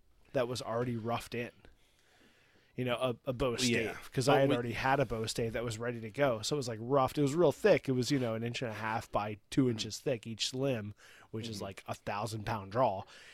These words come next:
Speaker 1: you know? So, and it was, like, a big, it was just blocky and roughed in. So we had to start from that. But, so it would have been good to have all that other footage
Speaker 2: Yeah.
Speaker 1: saying, like, "Okay, well,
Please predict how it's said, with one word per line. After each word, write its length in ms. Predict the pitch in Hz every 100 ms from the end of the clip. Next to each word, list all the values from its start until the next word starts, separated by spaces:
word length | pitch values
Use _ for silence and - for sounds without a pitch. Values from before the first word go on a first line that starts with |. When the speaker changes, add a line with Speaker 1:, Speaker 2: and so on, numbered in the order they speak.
| -
Speaker 1:
you 120 | 139
know? 160 | 139 135
So, 260 | - 143 135
and 140 | 135
it 60 | 127
was, 100 | 123
like, 140 | 117
a 40 | 113
big, 220 | 135 135
it 60 |
was 100 | 139
just 180 | 127 -
blocky 360 | 117 104 110 127
and 140 | 110
roughed 260 | 110 107 147
in. 240 | 131 113
So 120 | -
we 120 | 123 117
had 100 | 107
to 60 | -
start 280 | 127 95
from 160 | - 98
that. 260 | 107 92 -
But, 160 | - 104 _ - - - - -
so 140 | 151
it 40 | 139
would 120 | 143
have 60 | 131
been 140 | 123
good 160 | 120 113
to 80 |
have 180 | 107 113
all 80 | 104
that 140 | 101
other 140 | 104 101
footage 280 | - 135 113
Speaker 2:
Yeah. 40 |
Speaker 1:
saying, 280 | - 113 107
like, 180 | 104 143
"Okay, 280 | 135 127
well, 240 | 120 117